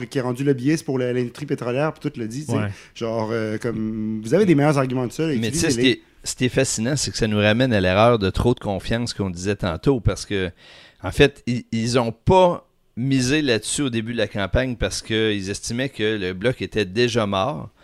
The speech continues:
Speaker 2: Mhm.
Speaker 3: Puis là, c'est une fois que le Bloc redémontre une certaine force que là, tout à coup, on ressort ces arguments-là. C'est risible.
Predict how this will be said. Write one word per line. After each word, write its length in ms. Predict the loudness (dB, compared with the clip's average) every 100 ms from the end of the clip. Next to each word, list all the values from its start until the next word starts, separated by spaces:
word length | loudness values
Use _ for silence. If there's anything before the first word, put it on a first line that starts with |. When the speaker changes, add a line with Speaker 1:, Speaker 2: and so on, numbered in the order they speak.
| -10 -2
Speaker 2:
Mhm. 120 | 0
Speaker 3:
Puis 80 | 2
là, 120 | 2
c'est 180 | 2 2 0
une 140 | -2
fois 320 | -4 0 2
que 100 | 2
le 100 | -2
Bloc 440 | -2 0 0 0 -6
redémontre 1000 | -4 2 4 4 2 0 2 0 -2 -6
une 100 | -6
certaine 400 | -2 -4 -2 -6
force 320 | -2 -2 -2 -2
que 80 |
là, 160 | -2 -2
tout 180 | -6 -6
à 100 | -4
coup, 200 | -4 -6
on 60 | -6
ressort 260 | -6 -6 -8
ces 180 | -8
arguments-là. 360 | -8 -8 -8 -8
C'est 180 | -8 -14 -20 -20 -20 -12
risible. 540 | -6 -4 -4 -6